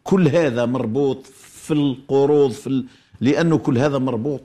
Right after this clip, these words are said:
بعدة قطاعات. أننا نتكلموا كي، كي نتكلموا على الديوان، الديوان ماهوش، آه، يعني، آه، لازمته أدوات،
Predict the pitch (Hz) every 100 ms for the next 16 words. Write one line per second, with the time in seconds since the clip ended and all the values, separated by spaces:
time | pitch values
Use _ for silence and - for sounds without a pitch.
0 | - 110 110 135 120 - 117 104 92 90
1 | - _ _ _ - 131 151 147 123 -
2 | 147 135 127 - 131 85 98 98 120 110
3 | - 131 120 113 117 110 101 78 95 110
4 | 131 127 110 - - 92 110 117 107 107
5 | 98 131 131 - - _ _ _ - 92
6 | 104 92 90 95 98 98 117 113 107 101
7 | 90 85 76 69 60 62 80 104 117 113
8 | 120 120 113 113 117 131 110